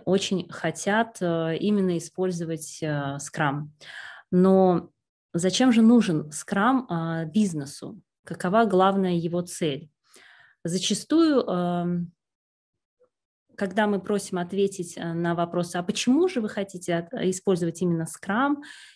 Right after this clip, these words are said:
или «Почему вы хотите ис-, пойти по пути философии agile?», ам, представители бизнеса не могут ответить. А, именно поэтому, ам,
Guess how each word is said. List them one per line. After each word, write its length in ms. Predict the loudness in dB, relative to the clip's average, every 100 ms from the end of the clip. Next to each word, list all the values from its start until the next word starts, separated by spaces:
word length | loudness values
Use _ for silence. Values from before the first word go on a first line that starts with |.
| _
или 140 | -6
«Почему 380 | -2 0 4 4
вы 100 | 4
хотите 440 | 2 0 -2 -2 -4
ис-, 180 | -4 -8
пойти 340 | -2 -2 2 0
по 180 | 2 -2
пути 300 | -2 -6 -6
философии 580 | -6 -6 -2 -2 -2
agile?», 420 | -4 0 2 2 0 -8 -20 -14 -4
ам, 680 | -2 -2 -2 -4 -6 -10 _ _ _ _ _ _ _ _ _ _ _
представители 600 | -4 0 2 2 2 0
бизнеса 500 | 2 2 2 0 0
не 140 | 0 0
могут 360 | 0 -2 -6
ответить. 640 | -10 -10 -10 -10 -14 -20 _ _ -20 -20 -20 _ _ -4
А, 380 | 0 0 0 -4 -12 _ _ _ 2
именно 280 | 6 8 6
поэтому, 800 | 4 4 4 4 4 4 2 -4 _ _ _ _ _ _ _ -20 -20 _ _ -6
ам, 640 | -2 -2 -2 -2 -2 -4